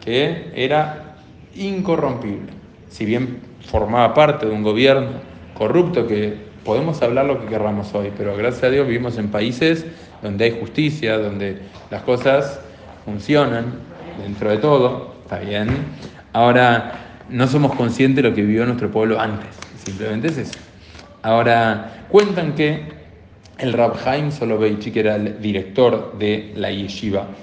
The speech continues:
¿está bien? Él estaba en, con el Netziv, eran los dos que dirigían.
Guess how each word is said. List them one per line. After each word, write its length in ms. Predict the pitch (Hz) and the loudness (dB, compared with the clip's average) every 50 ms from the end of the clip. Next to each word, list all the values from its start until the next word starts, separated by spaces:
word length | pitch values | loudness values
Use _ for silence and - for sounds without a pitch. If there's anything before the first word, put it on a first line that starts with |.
| - - - | -20 -20 -20
¿está 180 | - - 110 95 | -14 -10 -8 -6
bien? 500 | 95 95 101 101 101 104 113 135 151 - - - - - - - - | -6 -4 -4 -4 -4 -4 -4 -6 -6 -8 -12 -16 -18 -20 -20 -14 -6
Él 160 | - 117 113 113 | -2 0 0 0
estaba 340 | - - 120 110 110 110 | 0 2 2 4 4 4
en, 260 | 107 104 101 104 104 - - - - - | 2 -2 -2 -4 -6 -8 -10 -14 -14 -8
con 180 | - 107 98 | -6 -6 -6
el 140 | 95 98 98 | -6 -6 -8
Netziv, 360 | 98 90 - - 170 175 165 | -8 -8 -6 -4 -2 0 2
eran 300 | 135 117 110 107 107 104 | 2 0 0 -2 -2 -4
los 140 | 104 104 98 | -4 -4 2
dos 340 | 117 127 127 117 - - - - - | 2 4 4 2 0 -8 -12 -12 -6
que 120 | - 104 | -6 -6
dirigían. 720 | 95 101 101 104 95 - - 175 156 135 135 139 147 147 | -4 -4 -6 -8 -8 -6 -4 -2 -2 0 -2 -2 -4 -6